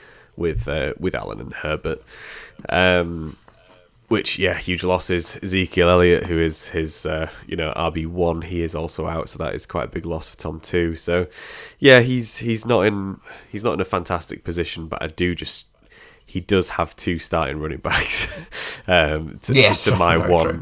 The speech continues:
Speaker 1: which, uh, and, and both of them are slated to do better than Mixon is, uh, against that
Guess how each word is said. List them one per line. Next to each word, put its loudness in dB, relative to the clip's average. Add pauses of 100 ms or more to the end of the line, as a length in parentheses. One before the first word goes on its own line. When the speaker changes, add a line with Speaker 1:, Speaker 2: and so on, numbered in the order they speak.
Speaker 1:
which, -2
uh, 0 (100)
and, -6
and -6
both 4
of -6
them -4
are -4
slated -2
to -14
do -8
better -6
than -8
Mixon -6
is, -8
uh, -4
against -8
that -10